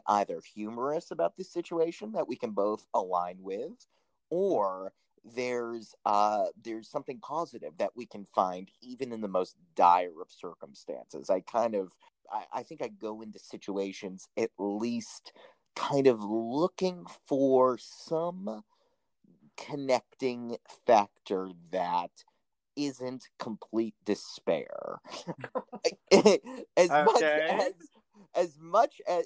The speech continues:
Speaker 1: and even sometimes that is, "Hey, look, isn't this a terrible situation we're both in?" Like, like, I kinda go through life like that, but what happens, Justin, is that when you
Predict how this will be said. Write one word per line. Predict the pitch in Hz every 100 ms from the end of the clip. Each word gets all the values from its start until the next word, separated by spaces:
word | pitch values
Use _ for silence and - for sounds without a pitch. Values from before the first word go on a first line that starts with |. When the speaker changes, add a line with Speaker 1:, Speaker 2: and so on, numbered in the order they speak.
| -
Speaker 1:
and | 185 -
even | 226 247 202
sometimes | 233 190 196 185
that | 175 165
is, | 190 214 135 135 135 -
"Hey, | 160 165
look, | 156 160 127 -
isn't | 143 123 131
this | 113 123 - -
a |
terrible | - 120 113 117
situation | 123 127 131 160 - 120
we're | 120
both | 104 95 80 85
in?" | 62 - - - - -
Like, | 156 147 -
like, | 151 143 -
I | 135
kinda | 131 160 156
go | 135 131 143
through | - 131 123
life | 160 214 143
like | 117 110 104
that, | 104 101 113 _ _ _ 107
but | - 247 202 175 _ _ _ -
what | 147 _
happens, | - 269 - 370 247 202 -
Justin, | - 57 - - - - 170 - _ _ _ _ _
is | 147 143 127
that | 113 127 135 -
when | 135
you | 131